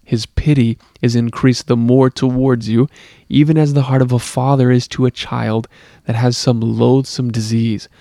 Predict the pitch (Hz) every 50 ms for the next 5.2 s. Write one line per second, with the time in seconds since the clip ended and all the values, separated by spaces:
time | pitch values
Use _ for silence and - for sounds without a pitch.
0 | - _ - - - 107 117 117 113 117 123 131 131 127 120 120 120 120 120 123
1 | 127 127 120 123 123 - _ _ _ _ _ _ _ _ _ _ _ _ _ _
2 | _ - - 147 143 135 127 120 131 135 131 - - 135 135 127 123 - - -
3 | 135 127 117 120 123 127 127 127 123 120 120 117 110 131 131 123 123 127 123 120
4 | 123 120 120 120 120 127 120 120 - 120 120 123 131 139 - - 135 120 - -
5 | 107 120 143